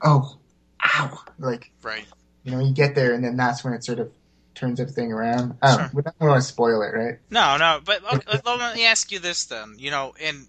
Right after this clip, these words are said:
Speaker 2: in looking back at that, and not that it's your choice to do single issues compared to, you know, the,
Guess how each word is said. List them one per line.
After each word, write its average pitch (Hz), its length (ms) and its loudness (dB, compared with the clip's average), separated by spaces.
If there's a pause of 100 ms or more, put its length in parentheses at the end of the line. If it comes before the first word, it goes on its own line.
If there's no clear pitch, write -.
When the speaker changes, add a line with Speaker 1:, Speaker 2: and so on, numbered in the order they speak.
(1080)
Speaker 2:
in 156 160 -6
looking 180 360 -2
back 156 280 2
at 139 140 -8
that, 110 320 -4 (320)
and 180 140 0
not 196 140 2
that 185 120 -4
it's 165 220 -2
your 165 120 -4
choice 131 760 -6
to 151 120 -8
do 135 340 -8 (240)
single 139 400 -4
issues 131 360 -6
compared 127 480 -8
to, 120 500 -10
you 120 100 -12
know, 120 160 -6
the, 104 260 -16